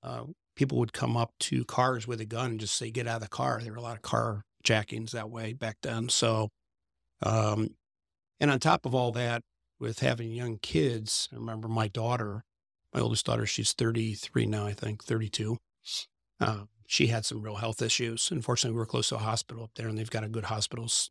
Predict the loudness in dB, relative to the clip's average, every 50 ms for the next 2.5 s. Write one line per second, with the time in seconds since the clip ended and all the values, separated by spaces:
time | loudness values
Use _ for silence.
0 | _ -4 -4 -4 -4 -2 0 2 2 2 0 -2 -2 -2 0 0 -2 -2 -4 -8
1 | -12 _ _ _ _ _ _ _ _ _ _ _ -2 0 0 2 2 0 -2 -4
2 | -6 -6 -6 -2 0 2 2 2 2